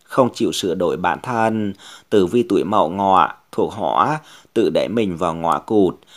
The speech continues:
Tử vi tuổi Canh Ngọ thuộc thổ, chưa biết cách để hài hòa các mối quan hệ. Tử vi tuổi Nhâm Ngọ thuộc mộc, được gia đình và người thân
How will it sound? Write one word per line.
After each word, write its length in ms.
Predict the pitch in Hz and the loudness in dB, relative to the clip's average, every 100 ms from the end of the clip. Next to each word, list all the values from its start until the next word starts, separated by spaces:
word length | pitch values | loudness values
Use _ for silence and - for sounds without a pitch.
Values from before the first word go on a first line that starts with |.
| - - | -18 -2
Tử 160 | 110 90 | 0 2
vi 160 | 123 | -2
tuổi 200 | 120 90 | 0 -4
Canh 260 | 78 117 120 | -4 -6 -6
Ngọ 440 | 110 107 95 - - - | -2 2 2 2 -4 -8
thuộc 220 | 107 - | -6 -6
thổ, 500 | 107 85 73 117 156 - _ | -2 0 2 0 -4 -10 _
chưa 180 | - 120 | -2 -2
biết 240 | 107 151 - | 0 -6 -6
cách 260 | 151 170 _ _ - | -6 -6 _ _ -4
để 180 | 95 | -2
hài 220 | 101 123 92 | 0 -2 -4
hòa 260 | 98 87 | -4 -6
các 220 | - 117 | -6 -10
mối 180 | 135 107 123 | -4 -4 -2
quan 180 | 135 123 | -4 -4
hệ. 520 | 131 113 95 85 - - - - | -4 2 2 2 -2 -20 -14 -2
Tử 160 | 104 | 0
vi 160 | 90 123 | 0 -2
tuổi 220 | 120 71 | -2 -4
Nhâm 300 | 95 113 117 | -4 -6 -2
Ngọ 360 | 110 104 90 - - _ | 0 4 4 4 -4 _
thuộc 260 | 117 92 95 | -6 -4 0
mộc, 240 | 90 - - - - | 0 0 -8 -20 -6
được 220 | 107 92 | -4 -4
gia 200 | 104 113 | -4 -4
đình 280 | 107 95 85 | -2 -4 -4
và 120 | 85 | -6
người 240 | 82 82 76 | -4 -6 -8
thân 280 | 117 107 | -8 -10